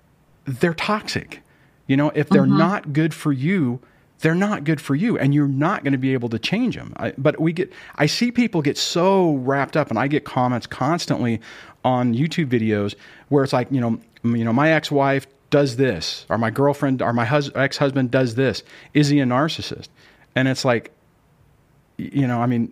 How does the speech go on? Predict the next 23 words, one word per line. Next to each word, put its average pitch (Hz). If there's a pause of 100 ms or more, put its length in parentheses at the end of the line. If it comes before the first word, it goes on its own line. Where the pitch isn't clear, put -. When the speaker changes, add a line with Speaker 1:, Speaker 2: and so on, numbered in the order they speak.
Speaker 1:
does 135
it 139
really, 135
I 131
mean, 131
does 143
it 139
really 143
matter 127
if 131
you're, 127
if 127
you've 139
gotten 147
to 165
the 147
point 151 (260)
that -
you're 139
on 120
a 104
YouTube 139
channel 104